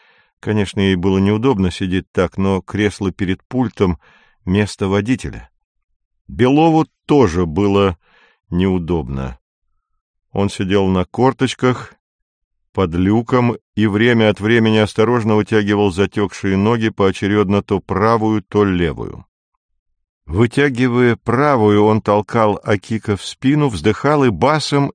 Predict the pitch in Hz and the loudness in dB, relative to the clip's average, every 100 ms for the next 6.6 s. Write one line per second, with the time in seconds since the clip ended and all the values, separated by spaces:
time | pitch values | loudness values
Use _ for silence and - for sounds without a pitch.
0 | - 131 104 107 101 98 98 90 101 87 | -2 -2 0 2 2 4 2 0 -4 -4
1 | 92 90 85 76 78 92 85 - 82 76 | 0 0 0 -2 -2 -2 -4 -4 -2 -2
2 | - - - - _ 65 95 87 82 76 | -6 -20 -20 -20 _ -6 -4 -4 -6 -8
3 | - 67 50 - - - _ _ _ _ | -6 -6 -6 -12 -20 -20 _ _ _ _
4 | _ _ _ _ _ _ 98 107 139 135 | _ _ _ _ _ _ -4 0 0 0
5 | 123 123 110 98 101 107 104 85 98 95 | 0 0 0 0 2 2 0 0 -2 -2
6 | 101 90 82 65 60 | -4 -4 -4 -6 -10